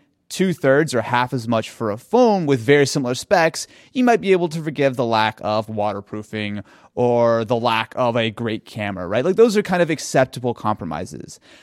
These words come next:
But over the last couple years, and specifically last year, starting with the OnePlus seven Pro, they made a big play for the flagship market, right? The last few years, OnePlus have definitely been kind of, the price has been creeping up and creeping up and creeping up.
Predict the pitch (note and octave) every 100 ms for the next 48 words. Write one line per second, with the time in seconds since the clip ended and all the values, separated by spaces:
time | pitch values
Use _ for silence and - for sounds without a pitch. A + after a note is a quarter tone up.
0 | _ - F3+ F3+ E3+ D3+ F3 - G#3+ C#3
1 | C3 F#3+ - A3 C4 A3+ G3+ C#3 C#3+ G#3
2 | - A#2+ A#2+ - A#2 A#2+ A#2 - B2 G#2+
3 | B2+ C3 A2+ A2 - A#2 G#2+ G#2 - D#3+
4 | E3 B2+ G#2+ G2 - _ _ - A#2 F#3
5 | G#3+ F#3 E3+ D3 A#2 C#3+ D#3 - C3+ B2
6 | A#2 A2+ B2+ A#2+ A#2+ - A2 G2+ - G#2
7 | - - - - - _ G2+ G#2+ - D#3+
8 | A3 C4 A3+ F3 F3 B2+ D#3 G3 D#3+ C3
9 | C3 D#3+ G3 E3+ D#3+ D#3 C#3+ A#2+ F3 -
10 | C4 - B3 A#3+ B3+ A#3+ A#3 A3+ A3+ A3
11 | G#3 A3 G3+ G#3 G3 G3 F#3 G3 G3+ E3
12 | D#3+